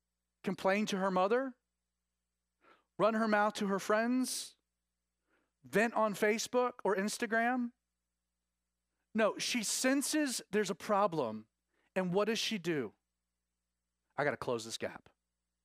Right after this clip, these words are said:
Immediately. There's an urgency, isn't there? She, she gets up in the middle of the night and goes to find him.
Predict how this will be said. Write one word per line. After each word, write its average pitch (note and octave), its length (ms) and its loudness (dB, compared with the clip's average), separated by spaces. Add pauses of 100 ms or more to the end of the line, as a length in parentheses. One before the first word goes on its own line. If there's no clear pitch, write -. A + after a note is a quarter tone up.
(1040)
Immediately. C3+ 580 -6 (540)
There's G3+ 180 0
an F#3+ 80 0
urgency, G#3+ 400 -2
isn't C#3 200 -6
there? G2+ 160 -6 (100)
She, - 320 -2
she - 160 0
gets C#4+ 260 0 (100)
up C4+ 280 2 (260)
in C4 140 6
the A#3+ 80 2
middle D4 300 2
of D4 100 2
the C#4 60 2
night A#3+ 260 2
and G#3 100 -2
goes G#3+ 280 2
to F#3 100 -8
find F#3+ 320 2
him. A2 220 -12